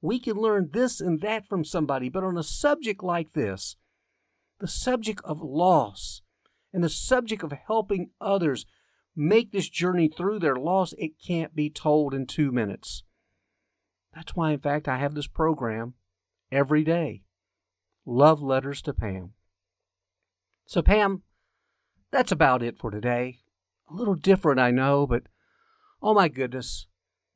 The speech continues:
I know if you were here, you would say, "Shake it off, sweetheart.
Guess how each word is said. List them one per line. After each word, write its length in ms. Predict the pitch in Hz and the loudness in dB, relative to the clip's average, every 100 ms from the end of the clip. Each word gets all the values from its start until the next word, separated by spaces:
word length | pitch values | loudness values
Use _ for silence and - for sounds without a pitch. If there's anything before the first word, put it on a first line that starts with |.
| _ _ - | _ _ -4
I 100 | 196 | 2
know 380 | 170 170 202 202 | 4 4 4 2
if 160 | 190 | 0
you 160 | 180 196 | -2 0
were 160 | 202 175 | 0 0
here, 540 | 165 160 156 156 170 - | 0 2 2 2 -4 -4
you 200 | 156 175 | 0 2
would 120 | 170 | 2
say, 300 | - 165 156 | 0 2 0
"Shake 400 | - - 185 196 | -2 -2 -2 0
it 60 | |
off, 200 | 160 127 | 2 2
sweetheart. 540 | - 143 127 113 113 | -2 -6 -2 0 0